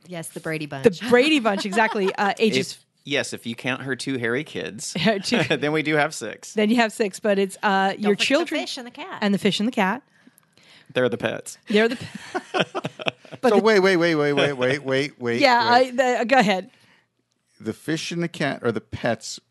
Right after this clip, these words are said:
Speaker 4: What are the furry children?
Speaker 1: We have two dogs.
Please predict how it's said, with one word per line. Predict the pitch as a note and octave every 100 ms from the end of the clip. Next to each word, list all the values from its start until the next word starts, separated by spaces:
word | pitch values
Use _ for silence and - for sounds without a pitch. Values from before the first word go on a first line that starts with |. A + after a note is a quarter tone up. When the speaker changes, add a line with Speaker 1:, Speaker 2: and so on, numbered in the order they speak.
| _
Speaker 4:
What | A2+ G#2+ B2 -
are | B2+
the | A#2 G2+
furry | - B2+ C3 G#2+
children? | - A#2 G2+ F#2 F#2+ F2+ - _ _
Speaker 1:
We | G3+ F#3+
have | E3+ -
two | G3 F3+
dogs. | D#3+ C#3 C#3 -